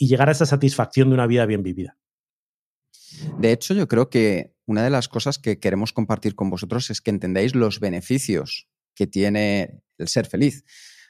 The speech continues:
Speaker 2: Y esto no estamos hablando de unicornios volando maravillosos ni de happy wonderfuls, no, no, no. Estos son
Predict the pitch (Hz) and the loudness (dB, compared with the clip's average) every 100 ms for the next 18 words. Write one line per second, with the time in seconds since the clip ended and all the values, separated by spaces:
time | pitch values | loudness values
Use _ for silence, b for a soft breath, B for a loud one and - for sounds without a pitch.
0 | B - 127 120 131 117 110 107 104 107 | B 0 0 2 0 2 0 2 2 2
1 | 107 107 107 101 110 113 117 110 104 - | 2 2 2 0 2 2 4 2 0 2
2 | 104 107 113 117 107 101 104 104 101 101 | 2 4 4 2 2 2 2 2 0 0
3 | 113 - 104 101 98 - 104 104 95 98 | 0 0 2 4 2 2 2 2 2 2
4 | 101 98 113 - 101 113 113 101 - 98 | 2 2 0 2 4 4 2 0 0 -2
5 | 90 98 95 95 78 _ _ - - - | 0 -2 -2 -4 -6 _ _ -16 -12 -6
6 | - 104 110 | -2 0 -2